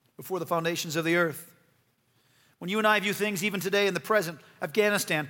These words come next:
we must not miss that he is working all things according to the purpose of his will. This in no way removes personal responsibility for what's going on here. Not one bit.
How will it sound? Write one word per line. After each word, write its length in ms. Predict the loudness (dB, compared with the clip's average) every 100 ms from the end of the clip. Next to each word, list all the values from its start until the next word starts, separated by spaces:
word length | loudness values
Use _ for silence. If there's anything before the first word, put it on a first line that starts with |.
| -4
we 80 | -2
must 200 | -2 2
not 220 | 2 2
miss 220 | 0 -4
that 140 | -2 -2
he 120 | 0
is 100 | 0
working 320 | 2 0 -2 -4
all 240 | 0 0
things 300 | -4 -6 -6
according 340 | 2 2 2 -2
to 60 |
the 80 | -4
purpose 320 | -2 -2 -2
of 80 | -2
his 100 | -2
will. 380 | 0 0 0 -6 _ _ _ _ _
This 180 | -4 -2
in 160 | -2 0
no 320 | 2 2 0
way 380 | 0 0 -2 -4
removes 380 | -2 0 0 -2
personal 480 | 2 2 4 0 0
responsibility 800 | 0 2 2 2 0 0 0 -2
for 100 | -2
what's 200 | -2 0
going 260 | 0 0
on 180 | 2 0
here. 240 | 0 -8 -10 _ _ _ _
Not 200 | -2 0
one 180 | 0 -2
bit. 180 | 0